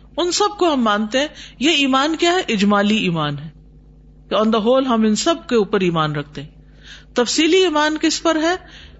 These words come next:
جس میں دو درجے ہیں، ایک ہے سابقہ کتب کے جن کے نام لیے گئے، اور ایک ہے پھر قرآن۔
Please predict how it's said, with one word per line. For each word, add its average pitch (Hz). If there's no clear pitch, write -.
جس 247
میں 277
دو 233
درجے 180
ہیں، 160
ایک 285
ہے 320
سابقہ 233
کتب 311
کے 277
جن 226
کے 226
نام 196
لیے 170
گئے، 151
اور 262
ایک 370
ہے 370
پھر 359
قرآن۔ 196